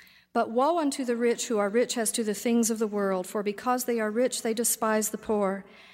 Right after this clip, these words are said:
and they persecute the meek. Their hearts are upon their treasures, wherefore their treasure is their God. And behold, their treasure shall perish with them also. Wherefore, do not spend money on that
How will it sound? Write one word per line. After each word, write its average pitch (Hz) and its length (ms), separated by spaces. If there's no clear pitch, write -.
and 220 120
they 220 80
persecute 269 640
the 214 100
meek. 196 560
Their 226 140
hearts 262 400
are 247 100
upon 240 280
their 233 120
treasures, 233 580
wherefore 226 360
their 202 140
treasure 226 480
is 208 240
their 214 160
God. 208 480
And 220 140
behold, 233 460
their 220 120
treasure 247 460
shall 214 240
perish 226 500
with 214 280
them 202 240
also. 196 640
Wherefore, 208 640
do 294 280
not 269 260
spend 233 380
money 190 480
on 208 240
that 214 280